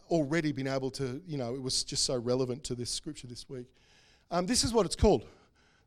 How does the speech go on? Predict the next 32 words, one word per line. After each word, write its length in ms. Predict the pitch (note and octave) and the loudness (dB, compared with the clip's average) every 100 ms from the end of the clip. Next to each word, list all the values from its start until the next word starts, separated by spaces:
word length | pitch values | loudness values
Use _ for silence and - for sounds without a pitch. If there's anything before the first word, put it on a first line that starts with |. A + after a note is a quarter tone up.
| _ | _
The 100 | - | -6
Patient 540 | - - G3 F#3+ G#3 F3 | -6 2 2 4 0 -2
Ferment 580 | - F3 E3 C#3 B2+ - _ | -4 -2 0 -2 -8 -14 _
of 160 | C3+ B2+ | -8 -6
the 120 | D3+ D#3 | -6 0
Early 300 | D3+ D3+ D#3 | 2 0 -4
Church. 600 | - C#3 A#2 - - - - _ | -4 -4 -4 -8 -12 -12 -20 _
You 100 | C#3+ | 0
might 160 | D#3 F3+ | 2 4
not 140 | D#3+ | 4
be 80 | D3 | 6
able 100 | C3+ | 4
to 20 | |
read 160 | C#3 C#3 | 4 2
the 80 | C3 | 0
subtitle, 600 | - E3 - B2 B2+ - - - - - | 2 2 2 0 0 -6 -20 -20 -18 0
The 160 | F#3 | 6
Improbable 640 | F#3 F3+ B3 A#3+ A#3+ G#3+ | 6 8 8 10 8 6
Rise 320 | F#3+ G3 F#3+ F3 | 8 10 10 8
of 120 | D#3+ | 0
Christianity 840 | G3+ - - D#3+ E3+ C#3 C3 G#3 | 0 0 2 4 4 0 -4 -4
in 140 | D#3+ D3+ | -4 -2
the 80 | C3 | -2
Roman 480 | C3+ C#3+ D3 C#3 | 2 4 2 0
Empire 460 | G#3 C3 B2 A2+ G#2+ - | -4 -10 -8 -10 -10 -8
by 160 | C3 B2+ | -6 -4
a 20 | |
guy 140 | C3 | -4
called 260 | B2+ C3 D#3 _ _ C#3 | -4 -6 -8 _ _ -10
Alan, 340 | C3 B2 A#2+ _ _ _ _ _ - | -8 -8 -10 _ _ _ _ _ -12
uh, 120 | A#2 A2 | -12 -8
Kreider. 420 | - A2+ A2 | -4 -4 -6